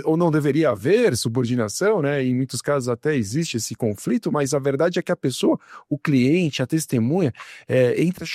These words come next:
assim, assustado. E você tá absolutamente tranquilo naquele cenário. Então, é, ao pensar na sua situação num universo como esse, eu consigo acreditar realmente da sua tranquilidade, porque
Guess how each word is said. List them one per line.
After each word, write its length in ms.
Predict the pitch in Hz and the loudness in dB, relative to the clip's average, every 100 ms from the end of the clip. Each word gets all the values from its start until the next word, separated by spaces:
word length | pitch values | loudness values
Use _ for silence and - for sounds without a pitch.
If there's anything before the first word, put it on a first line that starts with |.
| - - | -10 -6
assim, 400 | 139 - 170 156 | -4 -4 -4 -2
assustado. 720 | 135 - - 185 190 220 139 110 - - _ | -2 -4 -6 -2 0 2 0 -4 -12 -20 _
E 60 | 349 | 0
você 260 | 175 165 | 2 0
tá 120 | - 127 | 0 -2
absolutamente 600 | 120 123 113 120 120 - | -2 -6 -2 0 0 -2
tranquilo 400 | 120 113 - 123 | -4 -4 -2 -2
naquele 240 | 120 113 | -2 -4
cenário. 380 | 110 123 131 127 | -4 -2 0 0
Então, 280 | 127 190 190 - - - | 0 0 0 -6 -20 -2
é, 340 | 127 127 113 - - - | 4 4 2 -2 -20 -8
ao 280 | - 143 | 0 2
pensar 420 | 147 156 131 160 185 | 2 0 0 2 2
na 140 | 160 | 0
sua 260 | - 165 165 | 0 0 0
situação 460 | - 143 120 139 | 0 -2 0 -2
num 120 | 143 | 0
universo 460 | 135 131 123 131 - | 0 0 2 0 -2
como 280 | - 120 117 | -4 0 0
esse, 320 | 170 214 - | 0 -2 -2
eu 100 | 135 | -2
consigo 340 | 320 311 240 381 | 0 -2 2 0
acreditar 600 | 392 392 359 - 139 202 | 2 0 0 2 2 2
realmente 480 | 170 131 143 131 | 2 2 -2 -2
da 100 | 135 | -2
sua 220 | 120 - 127 | -2 -2 -2
tranquilidade, 720 | 135 117 123 117 127 175 190 | -2 -2 0 0 0 0 -2
porque 480 | 214 202 214 220 | -4 -2 0 0